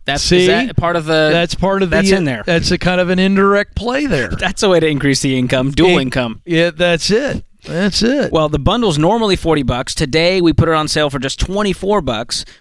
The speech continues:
Speaker 1: We also have our friend Doctor John Deloney's best-selling audiobook, Redefining Anxiety, for just seven bucks.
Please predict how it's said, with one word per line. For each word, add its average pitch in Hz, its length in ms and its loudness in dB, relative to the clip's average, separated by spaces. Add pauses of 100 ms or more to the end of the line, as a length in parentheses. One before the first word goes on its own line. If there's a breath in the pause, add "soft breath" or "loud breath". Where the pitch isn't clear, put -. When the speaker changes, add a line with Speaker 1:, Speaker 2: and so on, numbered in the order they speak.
Speaker 1:
We 147 160 0
also 175 340 0
have 160 220 0
our 151 100 0
friend 151 240 -2
Doctor 156 300 -2
John 143 240 0
Deloney's 139 340 0
best-selling 139 520 -2
audiobook, 147 580 0
Redefining 143 560 -2
Anxiety, 139 600 -2
for 135 140 -4
just 147 300 -2
seven 220 300 0
bucks. - 360 -6